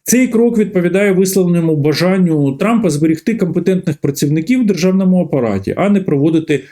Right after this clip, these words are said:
масові чистки. Однак останніми тижнями адміністрація вже звільнила десятки тисяч федеральних працівників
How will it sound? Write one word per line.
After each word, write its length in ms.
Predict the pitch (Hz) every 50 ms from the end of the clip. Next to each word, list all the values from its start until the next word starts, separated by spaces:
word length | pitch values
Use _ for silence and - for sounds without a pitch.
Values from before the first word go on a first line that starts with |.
| _ _ _ _ -
масові 640 | 151 151 160 156 156 151 - - - 156 139 143 139
чистки. 640 | 139 - - 156 139 120 - - - - - 92 - - - - -
Однак 340 | - 131 143 185 185 185 -
останніми 520 | 151 - - 208 208 208 190 180 165 165
тижнями 540 | 156 160 - 240 220 - 185 175 151 143 135
адміністрація 720 | 131 127 139 151 156 143 - - 214 220 214 - 208 185 175
вже 300 | 151 139 165 202 233 226
звільнила 600 | 185 190 202 196 190 180 160 147 127 107 104 104
десятки 800 | 101 113 196 208 190 - - - 240 233 226 226 226 - 190 185
тисяч 420 | 190 - 220 208 185 190 165 -
федеральних 560 | - 180 165 165 180 196 214 220 220 196 185
працівників 720 | - 208 190 190 - 196 190 185 180 190 226 247 233 240